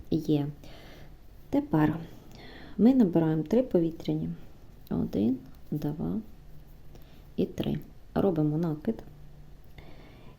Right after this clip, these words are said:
І під нашу арочку з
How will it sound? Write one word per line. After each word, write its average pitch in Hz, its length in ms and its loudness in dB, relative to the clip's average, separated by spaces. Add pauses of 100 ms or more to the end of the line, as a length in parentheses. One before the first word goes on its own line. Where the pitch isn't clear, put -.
І 233 120 8
під 190 440 2
нашу 196 520 4
арочку 180 640 2 (320)
з - 60 -16